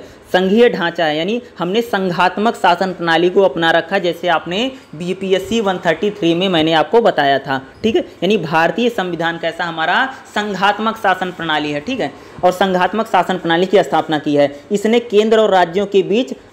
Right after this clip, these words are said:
स्पष्ट और विस्तृत शक्तियों का विभाजन किया, यानी जहाँ पर भी कह सकते हैं कि जहाँ पर भी संघीय शासन होता है वहाँ पर केंद्र सरकार और राज्य सरकार के बीच में शक्तियों का स्पष्ट बंटवारा किया जाता है। यानी संविधान में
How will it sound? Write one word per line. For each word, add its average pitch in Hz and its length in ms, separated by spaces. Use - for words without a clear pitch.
स्पष्ट 240 480
और 254 360
विस्तृत 208 500
शक्तियों 214 300
का 208 100
विभाजन 180 440
किया, 156 100
यानी 208 320
जहाँ 190 400
पर 196 140
भी 196 380
कह 180 100
सकते 180 280
हैं 208 100
कि 208 140
जहाँ 190 340
पर 202 100
भी 190 140
संघीय 196 440
शासन 190 360
होता 170 280
है 190 280
वहाँ 180 240
पर 202 300
केंद्र 247 600
सरकार 208 640
और 185 180
राज्य 214 280
सरकार 190 420
के 185 140
बीच 170 260
में 208 220
शक्तियों 202 520
का 247 320
स्पष्ट 233 460
बंटवारा 185 520
किया 180 220
जाता 170 200
है। 156 80
यानी 208 180
संविधान 196 800
में 214 340